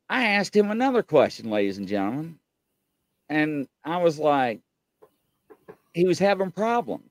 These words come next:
because he was like, "There's, it's, it's two," or he, he didn't say two, but he was like, "It's, it's more than," he, he was having problems. Like, you know, there was something else. There's something else with it.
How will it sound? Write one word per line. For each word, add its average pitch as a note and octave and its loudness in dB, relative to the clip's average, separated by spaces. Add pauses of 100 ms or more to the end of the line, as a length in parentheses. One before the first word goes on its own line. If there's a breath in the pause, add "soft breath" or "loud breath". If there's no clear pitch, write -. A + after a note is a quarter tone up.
because B2+ 0
he E3+ 0
was D#3+ -2
like, C#3 2
"There's, C#3+ -2 (540)
it's, - 0 (140)
it's C#3+ 2
two," F#3 2
or A2+ 0
he, B2+ 0
he D3+ 0
didn't C4+ -2
say D#4 2
two, D3 2
but C#3+ 4
he E3 2
was D#3 0
like, D3 2
"It's, C3+ 2
it's C3 0
more G3+ 8
than," G#2+ 0 (360)
he, E3+ 4
he D#3+ 6
was F3+ 4
having E3+ 4
problems. G3+ -4 (680)
Like, D3 2
you D#3 -4
know, C3 4
there C3+ 4
was C3+ 2
something E3 -2
else. - -4 (140)
There's A#2+ -2
something E3+ -4
else A3 -4
with F#2+ 2
it. - -8